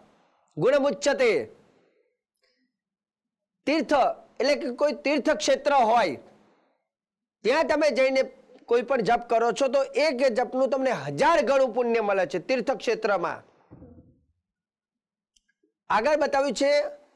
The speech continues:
અચ્યુત પર્વતે પુણ્યમ. જો કોઈ પર્વત ઉપર જઈને તમે પુણ્ય કરો છો, જપ કરો છો, તો એનું દસ હજાર ગણું પુણ્ય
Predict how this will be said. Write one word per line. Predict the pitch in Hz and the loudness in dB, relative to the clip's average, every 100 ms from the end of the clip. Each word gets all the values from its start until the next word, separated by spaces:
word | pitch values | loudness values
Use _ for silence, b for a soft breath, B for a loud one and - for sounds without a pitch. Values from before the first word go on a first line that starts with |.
| _ _ _ - | _ _ _ -4
અચ્યુત | 220 311 302 339 294 | -4 -2 0 0 0
પર્વતે | 311 294 285 294 294 | 0 0 2 2 2
પુણ્યમ. | 294 277 277 285 240 151 110 _ _ _ _ _ _ _ _ _ _ _ _ _ _ _ _ _ - | 2 0 2 4 2 -2 -10 _ _ _ _ _ _ _ _ _ _ _ _ _ _ _ _ _ -6
જો | 196 | -4
કોઈ | 269 294 | 0 0
પર્વત | - 247 302 330 | 2 2 4 2
ઉપર | 302 - 302 | 0 0 0
જઈને | 247 277 277 | 2 2 2
તમે | 262 269 254 | 0 0 -2
પુણ્ય | - 254 262 262 | -2 0 2 0
કરો | 254 247 247 | 0 2 0
છો, | 190 269 | 0 0
જપ | 208 233 220 | 2 0 0
કરો | 185 240 247 | 0 0 0
છો, | 269 269 | 0 0
તો | 262 | 0
એનું | 233 214 247 269 285 214 156 | 0 0 0 0 -2 -4 -4
દસ | 151 285 247 196 | 0 0 0 -2
હજાર | 160 160 320 311 | -2 2 4 4
ગણું | 247 262 254 202 | 2 2 0 0
પુણ્ય | 233 240 254 196 | -2 2 2 0